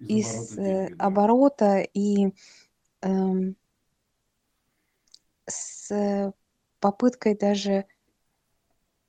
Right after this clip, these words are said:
Speaker 2: донести понимание вообще сути,
Speaker 1: А
Speaker 2: что
Speaker 1: ты видишь,
Speaker 2: это
Speaker 1: какая,
Speaker 2: энергия,
Speaker 1: какая
Speaker 2: да?
Speaker 1: ломка, а ты видишь, какая ломка-то идет?
Speaker 2: Потому что если раньше это были прямо вот ощутимые,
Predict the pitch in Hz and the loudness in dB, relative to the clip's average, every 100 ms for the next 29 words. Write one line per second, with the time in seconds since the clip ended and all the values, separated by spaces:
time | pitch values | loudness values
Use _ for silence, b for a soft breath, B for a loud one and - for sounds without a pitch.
0 | _ _ _ _ _ _ _ _ _ 202 | _ _ _ _ _ _ _ _ _ 0
1 | 214 214 - - 226 233 - 196 202 208 | 2 2 -2 -6 -2 -2 0 2 2 4
2 | 240 233 202 185 190 - - 190 - - | 4 4 2 -2 -6 -6 -6 -6 -8 -4
3 | 226 - - 170 196 - _ _ _ _ | -4 -4 -8 -10 -12 -18 _ _ _ _
4 | - - - 190 190 - 208 214 220 196 | -16 -14 -8 -6 -6 -2 0 2 0 -2
5 | - - - 156 233 - - - 120 151 | -6 -6 -4 -2 -2 -4 -10 -16 -14 -12
6 | - - 120 123 117 101 98 95 85 82 | -12 -12 -10 -8 -10 -12 -16 -16 -16 -20
7 | _ _ _ _ _ _ - 208 214 226 | _ _ _ _ _ _ -12 -2 2 2
8 | - - 208 233 - 226 233 226 - - | 0 -2 0 0 2 2 2 2 -2 -4
9 | 202 202 196 202 190 202 208 190 190 190 | -4 -4 -2 0 2 2 4 2 0 0
10 | 196 196 190 185 196 196 208 202 - 208 | 0 2 0 -2 -4 -4 -4 -4 -2 0
11 | 190 185 | 0 -2